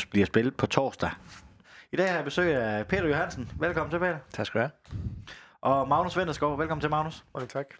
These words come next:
Speaker 1: Ja, og så vil jeg jo også lige, øh, starte med at byde Radio Sønderjyllands lyttere velkommen, fordi at, øh, I sidder nok og hører det her onsdag, hvis I hører det på, øh, på F M-båndet, og ellers, øh, kan I også høre radioen som, øh,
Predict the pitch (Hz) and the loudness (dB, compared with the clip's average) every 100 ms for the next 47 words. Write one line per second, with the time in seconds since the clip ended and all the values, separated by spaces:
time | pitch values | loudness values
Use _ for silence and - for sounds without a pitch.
0 | - - - - - - - - - - | -20 -16 -12 -10 -10 -10 -12 -14 -16 -18
1 | - _ _ - 135 156 165 131 170 170 | -20 _ _ -4 2 4 4 2 2 4
2 | 147 143 185 185 196 185 151 165 180 170 | 4 4 0 -2 0 2 2 0 0 -2
3 | 147 - 127 120 113 101 110 117 110 180 | -2 0 2 4 4 4 0 0 0 2
4 | 202 185 127 113 151 147 127 143 151 139 | 2 2 0 0 0 2 2 0 0 -2
5 | 147 - 117 120 110 107 101 135 170 190 | -6 -8 -2 0 2 2 0 -2 0 2
6 | 147 156 143 160 143 139 131 165 180 - | 2 0 2 2 2 0 2 0 0 -4
7 | 107 101 110 120 135 127 - 107 101 95 | -4 -4 -2 0 2 0 -2 -2 0 -2
8 | 92 92 92 92 - 104 156 - 127 120 | -4 -4 -6 -8 -4 0 0 0 -2 2
9 | 123 107 95 120 120 - 104 98 98 90 | 0 0 -2 0 0 -2 -4 -2 -4 -6
10 | - 101 113 127 123 123 110 104 123 117 | -4 0 0 0 0 2 0 2 2 0
11 | 98 87 95 92 90 | -8 -8 -8 -8 -8